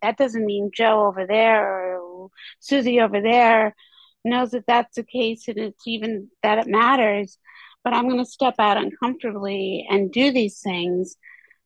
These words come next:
But I'm concerned about what everybody else is gonna think, or I'm concerned about the limited beliefs of, "Oh, now, well, now Felicia's not doing this, but we think of her over here doing this, and if she's over here doing this, then,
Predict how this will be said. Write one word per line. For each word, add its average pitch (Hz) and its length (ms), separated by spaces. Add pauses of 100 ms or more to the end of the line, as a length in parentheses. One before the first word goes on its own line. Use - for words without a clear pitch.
But 233 260 (300)
I'm 247 120
concerned 320 400
about 262 200
what 247 140
everybody 247 440
else 254 200
is - 180
gonna 226 180
think, 196 400
or 202 80
I'm 214 120
concerned 285 400
about 269 200
the 247 80
limited 247 440
beliefs 247 440
of, 220 100
"Oh, 294 180
now, 294 420 (440)
well, 302 120
now 339 240
Felicia's 302 520
not 269 240
doing 233 280
this, 294 400
but 233 140
we 285 160
think 302 240
of 247 120
her 240 260
over 220 240
here 285 360
doing 226 360
this, 277 280
and 226 120
if 226 100
she's 233 200
over 285 200
here 262 220
doing 226 260
this, 269 220
then, 226 260